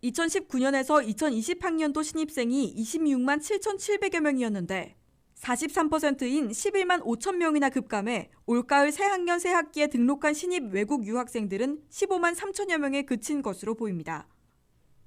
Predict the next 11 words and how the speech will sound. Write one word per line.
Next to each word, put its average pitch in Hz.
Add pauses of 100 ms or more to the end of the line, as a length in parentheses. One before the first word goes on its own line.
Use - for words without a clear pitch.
(140)
미국 254
대학교와 294
대학원에 285
등록한 269
외국 214
유학생, 302
재학생들은 240 (240)
구십만 311
삼천사백여 320
명으로 262
집계됐습니다. 190